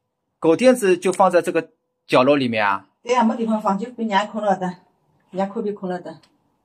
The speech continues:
Speaker 1: 那你放在，狗垫子你放在这里的话，你们，你下床走路的话方便不啦？影响你走路不啦？
Speaker 2: 不影响，没方便，这个都好走。
Speaker 1: 可以走的啊？
Speaker 2: 嗯，可以走。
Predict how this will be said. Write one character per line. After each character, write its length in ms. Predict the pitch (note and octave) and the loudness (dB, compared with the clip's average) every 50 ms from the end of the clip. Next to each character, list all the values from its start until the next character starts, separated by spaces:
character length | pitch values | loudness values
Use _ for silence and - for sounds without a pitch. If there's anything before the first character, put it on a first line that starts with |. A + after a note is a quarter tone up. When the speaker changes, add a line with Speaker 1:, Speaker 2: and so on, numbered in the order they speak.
| _ _ _ _ | _ _ _ _
Speaker 1:
那 100 | - G3+ | -2 0
你 140 | G#3+ F#3 C#3+ | 0 0 0
放 180 | - - A#3+ A#3 | 2 2 4 4
在， 180 | A3 A3+ G#3+ A3 _ _ _ _ - - - | 4 4 2 0 _ _ _ _ -20 -6 0
狗 160 | - D3 C3+ | 0 2 4
垫 160 | F#3+ A#3 A#3 | 4 2 2
子 80 | A#3+ A#3+ | 2 0
你 100 | G3+ D3 | 0 0
放 180 | - - G#3 | 2 2 2
在 100 | G3+ G#3 | 2 2
这 120 | G3+ - A3+ | 0 0 0
里 140 | G3 - D3+ | 0 0 -2
的 80 | C3+ | -2
话， 380 | C3 - E3 D#3+ D#3 D3+ - _ _ _ _ _ _ _ _ _ _ _ _ | 0 2 2 4 2 0 -2 _ _ _ _ _ _ _ _ _ _ _ _
你 120 | - D3 | -6 -4
们， 280 | C#3 D3 E3+ F#3+ F#3 - _ _ | -2 -2 -2 -4 -6 -10 _ _
你 120 | - D3+ | -10 -6
下 220 | C3+ - - A3 G3 | -4 0 2 2 2
床 360 | G3 - E3 E3+ F3 F3 - _ _ | 2 2 2 2 2 2 -2 _ _
走 180 | - - B2 A#2+ | -6 -6 -4 -2
路 120 | C3 F#3+ | -2 -2
的 80 | G3 G3 | -2 0
话 140 | - F3 D#3 | 0 0 0
方 220 | - - F#3 G3 | 2 2 0 0
便 140 | G#3 G3+ F#3+ | 0 -2 -4
不 80 | D3 G#2+ | -4 -6
啦？ 240 | F#2 - - _ _ _ _ _ _ _ | -10 -12 -16 _ _ _ _ _ _ _
影 120 | - - | -6 -2
响 160 | - G#3+ G3+ G#2 | 0 2 2 2
你 60 | G2+ | 0
走 180 | G2+ - A2 | 0 -2 -2
路 120 | A2+ D3 D#3 | -2 -2 -2
不 80 | D3 | -2
啦？ 260 | B2 G2+ F#2+ - - _ _ _ _ _ _ _ _ | -2 -2 -4 -8 -12 _ _ _ _ _ _ _ _
Speaker 2:
不 100 | G3+ A#3 | -2 0
影 160 | C#4+ F#4+ - | 2 2 2
响， 300 | - G4+ - A3 - - _ _ _ _ _ _ | 0 0 -2 -2 -4 -10 _ _ _ _ _ _
没 140 | - D4 D#4 | -6 -6 -2
方 180 | D4 D4+ C4+ | 0 0 0
便， 180 | B3 G#3 G3 F#3 | -2 -4 -8 -8
这 0 | |
个 60 | F#3+ | -10
都 100 | F#3+ A#3 | -8 -8
好 100 | A#3 A3 G#3+ | -8 -8 -8
走。 120 | - F#3 F3 F3 F3 - _ _ _ _ _ _ _ _ _ _ _ _ _ _ _ _ _ _ _ _ _ _ | -8 -10 -10 -10 -12 -14 _ _ _ _ _ _ _ _ _ _ _ _ _ _ _ _ _ _ _ _ _ _
Speaker 1:
可 140 | - - D3 | 0 4 4
以 80 | D#3+ E3 | 4 6
走 160 | D3+ C3+ A2 | 4 4 2
的 80 | G2+ G2 | 4 2
啊？ 160 | F#2+ F2+ - | 0 0 -2
Speaker 2:
嗯， 180 | A#3 A3+ G#3 - | -4 -10 -14 -14
可 80 | - B3+ | -14 -16
以 60 | C4+ | -14
走。 120 | C4 A3+ | -14 -14